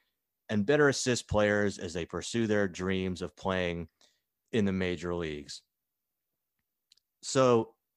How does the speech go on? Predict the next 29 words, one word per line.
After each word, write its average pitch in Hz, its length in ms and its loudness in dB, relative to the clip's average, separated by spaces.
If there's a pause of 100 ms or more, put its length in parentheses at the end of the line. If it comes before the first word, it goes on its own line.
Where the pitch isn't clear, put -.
(160)
M 156 160 6
L 131 140 4
B 104 480 -2 (280)
has, 101 460 2 (580)
<laughs> - 600 -18
they, 160 120 6
they 165 220 2
for 120 260 -2
years 104 600 -4 (120)
have 113 220 -4
been 104 280 -2
paying 113 520 -2
minor 120 340 0
league 107 200 0
players 85 540 -2 (540)
as 107 120 -2
little 135 360 2
as 104 120 2
they 110 140 2
can 98 160 0
get 90 140 -2
away 82 280 -2
with. 82 320 -4 (680)
They've 110 200 0
spent 107 400 0
millions 117 560 0
of 98 100 -2
dollars 95 800 0
lobbying 95 920 0